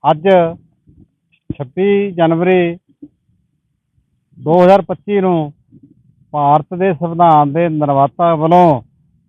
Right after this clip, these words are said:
ਸੰਵਿਧਾਨ ਜੋ ਲਿਖਿਆ ਗਿਆ, ਉਹਦੀ ਪਝੱਤਰਵੀਂ ਵਰ੍ਹੇਗੰਢ ਤੇ ਪਿੰਡ ਭਾਮੀਆਂ ਕਲਾਂ ਦੇ ਵਿੱਚ ਬਹੁਜਨ ਸਮਾਜ ਦੇ ਆਗੂ ਤੇ ਵਰਕਰ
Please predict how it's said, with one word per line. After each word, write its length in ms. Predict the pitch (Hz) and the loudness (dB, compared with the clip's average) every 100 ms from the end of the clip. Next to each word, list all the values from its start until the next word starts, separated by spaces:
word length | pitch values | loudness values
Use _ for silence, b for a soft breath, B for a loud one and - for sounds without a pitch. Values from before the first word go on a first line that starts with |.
| _ _ | _ _
ਸੰਵਿਧਾਨ 680 | 156 156 165 147 160 165 123 - _ _ _ _ _ - | -8 2 4 6 4 2 -2 -12 _ _ _ _ _ -12
ਜੋ 120 | 143 | -8
ਲਿਖਿਆ 320 | 151 139 170 | -4 0 0
ਗਿਆ, 240 | 165 170 170 | 2 2 2
ਉਹਦੀ 220 | 165 180 | -2 -6
ਪਝੱਤਰਵੀਂ 600 | 165 175 165 - 175 180 | -8 -8 -8 -6 -4 -2
ਵਰ੍ਹੇਗੰਢ 400 | 165 190 175 151 | -2 0 0 0
ਤੇ 320 | 156 151 139 - _ _ _ - | -2 -2 -4 -12 _ _ _ -20
ਪਿੰਡ 400 | _ - 156 160 | _ -8 -6 0
ਭਾਮੀਆਂ 400 | 170 139 156 170 | 0 2 2 2
ਕਲਾਂ 220 | 170 165 | 2 2
ਦੇ 100 | 156 | 0
ਵਿੱਚ 360 | 147 - 139 131 _ _ 131 | -4 -8 -16 -20 _ _ -8
ਬਹੁਜਨ 380 | 135 175 190 | -4 -2 -2
ਸਮਾਜ 360 | 147 156 151 151 | -2 0 2 2
ਦੇ 280 | 151 151 135 - _ | -2 -4 -6 -14 _
ਆਗੂ 500 | 139 123 160 165 156 - _ _ _ _ - | -8 -4 -2 -2 -4 -12 _ _ _ _ -4
ਤੇ 180 | 160 156 | -2 0
ਵਰਕਰ 580 | 135 151 - 180 156 | 2 0 0 0 0